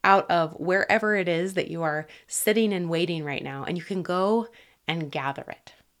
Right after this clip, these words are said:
That you will feel filled today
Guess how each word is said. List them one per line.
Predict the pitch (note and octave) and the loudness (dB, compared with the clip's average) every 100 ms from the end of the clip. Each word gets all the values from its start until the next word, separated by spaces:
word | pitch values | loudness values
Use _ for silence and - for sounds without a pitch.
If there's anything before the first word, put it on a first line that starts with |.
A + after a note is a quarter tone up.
| _ _ _ _ _ _ _ _ _ - | _ _ _ _ _ _ _ _ _ -4
That | - | -4
you | F#3 G3+ G#3+ | -2 0 0
will | G3+ F#3+ | 0 -2
feel | - - A#3 C4 C#4 D4 D4+ _ _ _ | -4 -4 0 4 4 2 0 _ _ _
filled | - - F#3+ D3 - C#3 | -18 0 2 2 -4 -12
today | - - C#3 C3+ C#3 | -14 -10 -8 -8 -10